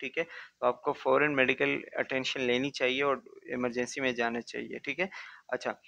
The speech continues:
अगर ये लॉन्ग टर्म तक रहे तो मसल्स पे बहुत ज़्यादा नेगेटिव इफेक्ट पड़ सकता है और हेल्थ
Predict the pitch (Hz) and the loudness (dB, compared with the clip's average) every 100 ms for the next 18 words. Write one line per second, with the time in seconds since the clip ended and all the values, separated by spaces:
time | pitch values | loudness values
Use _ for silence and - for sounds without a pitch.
0 | - - 135 151 143 156 139 131 147 147 | -10 -6 0 0 2 2 6 6 6 2
1 | 156 151 156 143 139 143 147 135 123 131 | -2 0 -2 2 2 2 0 0 2 2
2 | - 143 143 127 - 127 123 135 131 131 | 4 4 4 0 -2 0 4 4 8 8
3 | 127 127 123 123 131 123 - 135 131 131 | 6 4 0 -2 -2 -2 2 2 2 -2
4 | 120 131 - 131 131 131 117 135 147 139 | -2 -4 -4 0 2 2 2 4 4 4
5 | - | -10